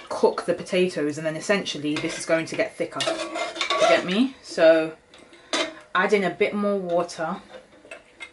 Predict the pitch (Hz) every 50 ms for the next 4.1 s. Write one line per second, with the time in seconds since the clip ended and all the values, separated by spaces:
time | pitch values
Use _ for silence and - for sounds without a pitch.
0 | _ - - - - - - - 202 214 220 226 226 214 220 - 185 - - 185
1 | 170 170 170 - - 165 160 160 160 160 160 160 - - - - _ _ _ _
2 | - - - - - _ _ - - - - - - _ _ - - - - 170
3 | 170 156 156 156 156 151 165 185 185 185 180 - - 165 151 151 - - - -
4 | - -